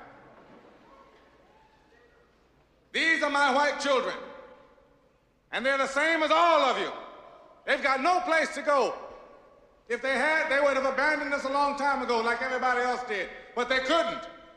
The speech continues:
So here they are at Eastside High, just like the rest of us. You can sit down. Are you getting my point, people?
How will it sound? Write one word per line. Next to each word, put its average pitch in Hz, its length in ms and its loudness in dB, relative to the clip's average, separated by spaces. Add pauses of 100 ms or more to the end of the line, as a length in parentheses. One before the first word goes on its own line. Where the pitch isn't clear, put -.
(400)
So 233 140 2
here 285 180 4
they 285 160 6
are 277 280 6
at 254 60 2
Eastside 269 480 2
High, 202 380 2 (720)
just 277 240 0
like 262 200 -2
the 247 100 2
rest 254 260 2
of 180 140 2
us. - 240 -4 (1500)
You 120 80 -20
can 147 100 -12
sit 175 200 -8
down. 147 220 -2 (2000)
Are 196 160 0
you 254 120 0
getting 277 220 2
my 269 120 0
point, 262 320 -2
people? 254 320 -2